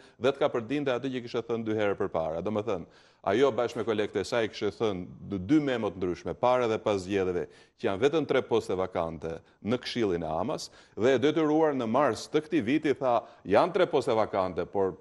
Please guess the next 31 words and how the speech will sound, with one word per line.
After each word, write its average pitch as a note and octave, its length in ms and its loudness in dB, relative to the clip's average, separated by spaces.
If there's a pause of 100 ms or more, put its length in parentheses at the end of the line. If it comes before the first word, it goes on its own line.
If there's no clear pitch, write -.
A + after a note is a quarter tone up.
(120)
nuk A2 160 -4
e F3 100 0
kishim C3 260 -4
parë, F#2+ 220 2
na F#2+ 100 -2
falni, G2 340 0
dhe A#2 100 2
posti D#3 320 -2
kryetares C#3+ 540 0
që A#2+ 120 -2
nga G#2+ 120 2
vakant. G2+ 460 -2 (260)
Dhe G#2+ 80 2
mbi D3+ 160 2
këtë E3+ 220 2
bazë E3 380 2
e - 40 0
shpallën F3 400 2
postin D#3 240 -2
vakant C#3+ 320 0
dhe C#3 60 2
duan D3 220 -2
të - 40 -12
kapin C#3+ 260 0
kryetarin. A2 500 2
Pra G#2+ 140 -2
gjithë D3+ 200 -4
kjo F3+ 140 0
vonesë E3+ 480 -2
për, - 300 -6
ka A#2+ 100 0